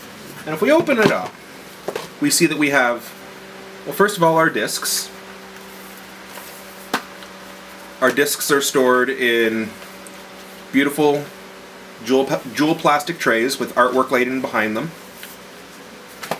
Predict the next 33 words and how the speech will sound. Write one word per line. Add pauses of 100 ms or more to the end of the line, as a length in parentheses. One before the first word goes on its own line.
(640)
You
get
a
special
features
disc. (1200)
You
get
the
disc
one
of
your
movies. (220)
Now,
some
of
these
also
have
the
extended
editions. (1500)
Only
the
first
and
second
one
that
I'm
aware. (800)
Uh,